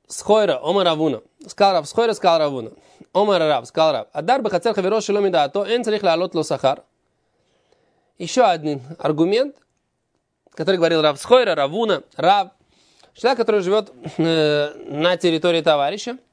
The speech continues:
шело мида-, мидаато, без его ведома, "Эн царих лаалот ло сахар, не должен платить ему аренду". Почему? "Мишум шинемар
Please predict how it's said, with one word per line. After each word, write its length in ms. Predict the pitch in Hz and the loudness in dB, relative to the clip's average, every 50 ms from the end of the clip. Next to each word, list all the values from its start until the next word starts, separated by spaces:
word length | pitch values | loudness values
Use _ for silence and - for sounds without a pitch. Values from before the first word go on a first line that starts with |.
| _ _ _ _ _ | _ _ _ _ _
шело 200 | - - 208 226 | -4 0 0 2
мида-, 240 | 220 208 190 180 160 | 2 2 -2 -2 -4
мидаато, 720 | - 165 170 165 160 160 147 143 143 - - 220 247 226 | 0 0 0 4 4 4 4 2 -2 -2 -2 -2 -2 0
без 200 | 185 196 185 147 | 0 0 0 0
его 180 | 160 147 147 143 | -2 -2 -2 0
ведома, 400 | 160 214 233 220 214 196 185 - _ - _ _ _ | 0 0 -2 -2 -4 -6 -8 -10 _ -20 _ _ _
"Эн 200 | - 233 269 269 | 0 0 0 2
царих 200 | - 214 208 196 | 2 -2 -2 0
лаалот 300 | 196 180 170 170 175 - | 2 0 0 0 -2 -2
ло 100 | 170 160 | -4 -6
сахар, 380 | 151 - - 226 233 233 226 196 | -6 -4 0 0 2 2 2 -2
не 100 | 175 165 | -4 -6
должен 540 | 165 175 208 208 185 160 165 147 131 120 _ _ _ _ | -2 0 0 0 0 0 -2 -2 -4 -4 _ _ _ _
платить 400 | - 165 165 - - 196 147 - | -2 -2 -2 -2 -2 -8 -4 -2
ему 160 | 156 139 139 | 0 0 2
аренду". 440 | 139 135 135 123 120 139 156 196 196 | 2 0 0 -2 -4 -4 -6 -6 -6
Почему? 680 | - - 185 170 - - 156 135 127 131 156 208 247 - _ _ _ _ _ _ _ _ - | -4 -4 -4 -4 -4 -4 -4 -2 0 0 0 -2 -2 -4 _ _ _ _ _ _ _ _ -8
"Мишум 260 | 175 175 - - 294 | -8 -6 -2 -2 -2
шинемар 500 | 269 - 214 196 208 233 233 214 196 - | -2 0 -2 -2 0 0 0 -2 -2 -4